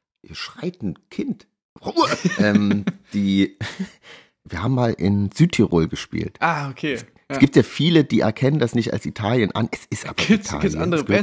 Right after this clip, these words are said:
Speaker 2: Bands,
Speaker 1: zu
Speaker 2: die, die, die, die,
Speaker 1: <laughs> Die Bands.
Speaker 2: die, die wollen es nicht wahrhaben, dass es eigentlich Italien ist. Ja.
Speaker 1: Da haben wir schon mal gespielt, stimmt.
Speaker 2: Nee, aber, äh
Speaker 1: Für welche Band würdest du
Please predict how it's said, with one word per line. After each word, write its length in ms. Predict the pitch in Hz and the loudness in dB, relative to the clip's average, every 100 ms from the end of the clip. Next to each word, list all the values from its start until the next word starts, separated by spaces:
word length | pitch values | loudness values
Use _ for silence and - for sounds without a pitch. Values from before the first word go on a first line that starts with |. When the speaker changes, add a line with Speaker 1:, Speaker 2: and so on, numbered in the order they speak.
| 196 | -2
Speaker 2:
Bands, 80 | 123 | -8
Speaker 1:
zu 100 | 127 | -6
Speaker 2:
die, 140 | 143 | -4
die, 240 | 165 - 202 254 - - | -2 -2 0 0 0 -6
die, 60 | - | -4
die, 340 | - 196 233 | -4 0 4
Speaker 1:
<laughs> 0 | |
Die 180 | 247 - | 4 4
Bands. 340 | 226 127 - - | 2 4 2 2
Speaker 2:
die, 200 | 233 165 - - - | -4 -4 -8 -8 -8
die 100 | 135 | -6
wollen 120 | 156 | -6
es 100 | 143 | -4
nicht 180 | 160 - | -6 -2
wahrhaben, 460 | 131 190 143 127 | -2 0 -2 -4
dass 160 | 131 123 | -4 -4
es 60 | - | -4
eigentlich 180 | 170 165 | -4 -6
Italien 460 | - 175 143 117 | -6 -4 -4 -8
ist. 160 | 117 - _ _ - | -14 -20 _ _ -10
Ja. 220 | 151 147 - - | -8 -8 -14 -10
Speaker 1:
Da 200 | 117 - | -10 -8
haben 140 | 113 | -12
wir 80 | 117 | -12
schon 140 | - | -10
mal 80 | 113 | -12
gespielt, 420 | - - - 95 | -12 -10 -6 -6
stimmt. 380 | - - - - _ _ _ _ _ - | -8 -12 -12 -16 _ _ _ _ _ -6
Speaker 2:
Nee, 140 | 170 | -2
aber, 320 | 165 165 - 151 | 0 0 0 0
äh 340 | 151 151 151 | 0 2 0
Speaker 1:
Für 120 | 143 | 4
welche 260 | 127 190 185 | 4 6 4
Band 360 | 156 175 170 139 | 4 4 0 -6
würdest 340 | 131 - - | -6 -10 -2
du 280 | 143 147 | 2 2